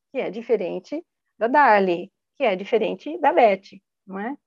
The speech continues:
Discriminar e diferenciar é muito importante. O problema é que nós, seres humanos, crescemos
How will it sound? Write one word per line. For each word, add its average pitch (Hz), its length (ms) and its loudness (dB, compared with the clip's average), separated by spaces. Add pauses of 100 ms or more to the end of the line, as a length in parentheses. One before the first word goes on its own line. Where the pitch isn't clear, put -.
(300)
Discriminar 226 880 0
e 240 60 0
diferenciar 277 720 -2
é 330 80 -2
muito 349 200 -4
importante. 233 720 -10 (500)
O 277 60 -16
problema 302 540 -2
é 294 40 -4
que 294 120 -8
nós, 269 480 -2
seres 277 400 -4
humanos, 226 500 -6 (240)
crescemos 285 1120 2